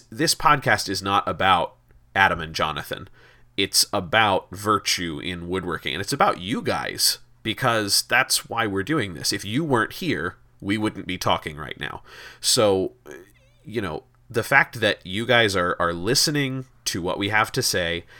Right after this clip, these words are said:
and you're taking the topic to heart and examining your own lives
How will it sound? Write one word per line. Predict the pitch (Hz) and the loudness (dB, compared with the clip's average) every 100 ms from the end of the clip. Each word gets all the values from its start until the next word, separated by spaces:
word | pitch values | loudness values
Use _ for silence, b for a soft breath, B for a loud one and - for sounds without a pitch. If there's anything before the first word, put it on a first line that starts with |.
| B - 90 | B -10 -6
and | 85 82 - | -6 -8 -14
you're | 80 82 85 85 | -12 -8 -6 -6
taking | - - 117 147 117 | -8 -6 -4 -4 -6
the | 104 | 0
topic | 107 101 98 | 2 2 -2
to | - | -6
heart | - 92 82 - | -2 0 0 -4
and | 87 80 | -8 -6
examining | 92 87 90 95 110 113 104 | -8 -6 -4 -2 -2 -2 -4
your | 92 92 90 | -4 -4 -4
own | 95 92 | -4 -4
lives | 87 85 80 80 104 | -2 -2 -4 -4 -4